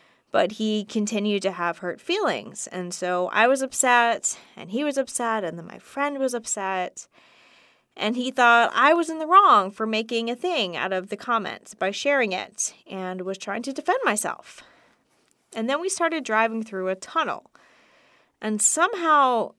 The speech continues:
the dirt on the ground inside the tunnel had traces of magnet in it, and the magnet was attracted to the metal of my car, and pieces of magnet dirt started to hit and cover up my car as we drove through.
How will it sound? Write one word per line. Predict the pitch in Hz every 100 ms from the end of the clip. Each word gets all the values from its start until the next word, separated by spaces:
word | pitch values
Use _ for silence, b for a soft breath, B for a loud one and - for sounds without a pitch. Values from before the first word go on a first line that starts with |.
| _
the | 180 190 185
dirt | - 233 302 320 - -
on | - 208
the | 190
ground | 208 208 214 208 208 202
inside | 214 240 - 240 202
the | 190
tunnel | - - 294 262 220 190
had | 214 208
traces | - 254 262 220
of | 185 170 _
magnet | 175 165 226 277 294 -
in | 294
it, | 302 302 - - - b b b b b b b
and | - 196
the |
magnet | 202 226 247 170
was | 196
attracted | 190 - 233 226 226 190
to | -
the | 190
metal | 190 190 175
of | 165
my | 165
car, | 196 - 359 269 98 - 214 220 b b b b _
and | 202 185 180 185
pieces | 220 214 202
of | 196 180 185 _
magnet | - 175 180 220 226 196 -
dirt | 196 196 -
started | - 190 190 185
to | 196
hit | 214 269 - - - b b b b -
and | -
cover | - 247 247
up |
my | 196 202
car | - 269 254
as | 220 214
we | 190
drove | 190 170 -
through. | - 320 175